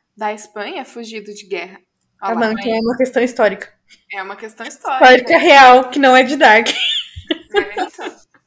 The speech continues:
Speaker 1: Pois é, menina. Aí ele veio em navio com a família dele toda, tipo, a mãe dele morreu no navio. Mó tensão, menina. Então, ele teve que cuidar
Speaker 2: Tá bom,
Speaker 1: de todos
Speaker 2: gente,
Speaker 1: os
Speaker 2: Dark
Speaker 1: irmãos
Speaker 2: não
Speaker 1: dele.
Speaker 2: existe.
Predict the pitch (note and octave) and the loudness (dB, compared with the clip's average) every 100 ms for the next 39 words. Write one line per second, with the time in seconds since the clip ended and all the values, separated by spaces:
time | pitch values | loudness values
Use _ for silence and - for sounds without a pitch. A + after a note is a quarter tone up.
0 | _ _ G3 A#3 G4+ C4 C4 B3+ D4 - | _ _ -12 -12 -12 -14 -16 -18 -20 -20
1 | E4+ D#4 B3+ G#3 G#3 B3+ A3+ G#3 G#3 C4 | -20 -18 -12 -10 -10 -14 -14 -12 -12 -14
2 | A#3 G#3+ B3 A#3 A3 B3+ B3 A#3 A3+ A#3 | -14 -10 -10 -12 -20 -20 -18 -16 -16 -16
3 | A#3 A#3+ G3+ G#3 - _ G3+ A3 B3+ G#3 | -16 -16 -12 -14 -16 _ -16 -16 -14 -16
4 | G#3 _ G#3 G#3+ G#3+ G#3+ A3 A#3+ A#3+ G#3+ | -18 _ -18 -18 -16 -16 -14 -16 -14 -16
5 | A3 A#3 C4 G#3+ G3+ G3+ A#3+ G3+ G#3 _ | -14 -14 -16 -18 -20 -20 -20 -20 _ _
6 | _ _ _ _ _ _ _ _ G3 F#3 | _ _ _ _ _ _ _ _ -14 -14
7 | A#3+ - A4 - D4 A3+ A3+ G#3 F#3+ F3+ | -14 -20 -20 -18 -16 -18 -20 -20 _ _
8 | F3+ _ _ _ _ - G3+ G3+ G#3+ A#3 | _ _ _ _ _ -20 -18 -18 -20 -20
9 | B3+ _ G#3+ G#3 A3+ A#3 - A#3+ A3 A3+ | _ _ -14 -12 -14 -14 -18 -8 -6 -4
10 | A3+ A#3 G#3+ - - G#3+ - A3+ A3+ A#3+ | -4 -6 -10 -6 0 0 0 -4 -2 -2
11 | A#3+ A3 G#3+ - | -2 -6 -10 -16